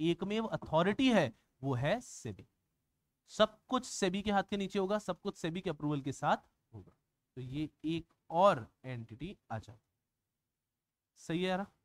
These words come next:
तूफान है एकदम। और मैं आपको कह रहा हूँ ना, ये मैं आपको कम से कम पांच बार पढ़ाऊंगा ये पूरा, ताकि ये आपके खून में उतर जाए कि कैसे ट्रेडिंग होती है, कौन किसके पास जाएगा, ब्रोकर के पास जाएगा। I think अभी ये पूरे स्ट्रक्चर का पूरा तो नहीं, कम से कम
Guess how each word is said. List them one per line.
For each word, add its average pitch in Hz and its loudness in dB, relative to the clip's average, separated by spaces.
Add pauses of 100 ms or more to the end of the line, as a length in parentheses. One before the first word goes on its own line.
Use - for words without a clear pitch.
(680)
तूफान 185 -4
है 139 -6
एकदम। 113 -14 (220)
और 180 -4
मैं 208 0
आपको 233 -4
कह 220 -4
रहा 190 -2
हूँ 214 -6
ना, 277 -6
ये 262 -6
मैं 226 -4
आपको 226 -6
कम 180 -6
से 202 -10
कम 240 -6
पांच 160 0
बार 190 0
पढ़ाऊंगा 170 -2
ये 190 -4
पूरा, 147 0 (760)
ताकि 160 -2
ये 240 -2
आपके 233 0
खून 233 4
में 240 2
उतर 131 0
जाए 107 -8 (280)
कि 170 -6
कैसे 170 -2
ट्रेडिंग 175 0
होती 175 -2
है, 170 2
कौन 170 -2
किसके 175 -4
पास 170 -4
जाएगा, 165 -2
ब्रोकर 156 -2
के 165 -6
पास 156 -4
जाएगा। 147 -4 (400)
I 170 -2
think 254 -6
अभी 165 -2
ये 214 -6
पूरे 196 -6
स्ट्रक्चर 185 -6
का 165 -6 (680)
पूरा 214 2
तो 240 -4
नहीं, 226 -6
कम 208 -4
से 220 -8
कम 269 -2